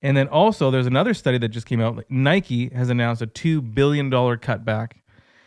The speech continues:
And so there's so many things happening in big companies, small companies, a lot of companies closing down. Uh, we're seeing this huge economic crash. Also, the majority of Cana-, uh, of Americans, again, Canada is pretty similar, um, discovered that fifty-six percent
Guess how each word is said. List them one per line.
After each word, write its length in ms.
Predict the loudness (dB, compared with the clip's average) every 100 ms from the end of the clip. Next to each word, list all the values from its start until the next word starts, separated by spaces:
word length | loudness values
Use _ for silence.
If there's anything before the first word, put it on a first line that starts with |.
| _ -8
And 100 | -4
so 80 |
there's 180 | -4 -4
so 240 | 0 2 4
many 200 | 2 2
things 240 | -2 0
happening 380 | 0 0 0 0
in 120 | 0
big 180 | -2 -2
companies, 540 | -4 -2 -2 -2 -4
small 320 | -4 -2 -2
companies, 480 | -2 -6 -4 -4 -4
a 40 | -2
lot 180 | -4 -2
of 60 |
companies 400 | -4 -6 -6 -8
closing 420 | -6 -6 -4 -4
down. 500 | -2 -2 -2 -2 -4 -8 _ _ _ -4
Uh, 160 | -2 -2
we're 120 | -4
seeing 240 | -4 -2
this 120 | -2 -4
huge 260 | -6 -4
economic 460 | -4 -4 -2 -2 -6
crash. 500 | -6 -6 -6 -8 -14 -6
Also, 500 | -4 -2 -2 -2 -2
the 80 | 0
majority 500 | -2 0 -2 -2 -4
of 100 | -6
Cana-, 300 | -8 -8 -4
uh, 160 | -2 -2
of 80 | 0
Americans, 760 | 2 2 2 0 -2 -4 -10 -10
again, 460 | -4 -2 -2 -4 -8
Canada 460 | -6 -4 -2 -4 -4
is 220 | -6 -8
pretty 320 | -10 -10 -8 -4
similar, 420 | -2 -2 -4 -8 -14 -20 -14 -2
um, 400 | 0 2 0 -6 _ _ -8
discovered 400 | -4 -2 0 0
that 160 | 0
fifty-six 760 | 0 0 -2 -2 -6 -4 -4 -2
percent 460 | -6 0 0 0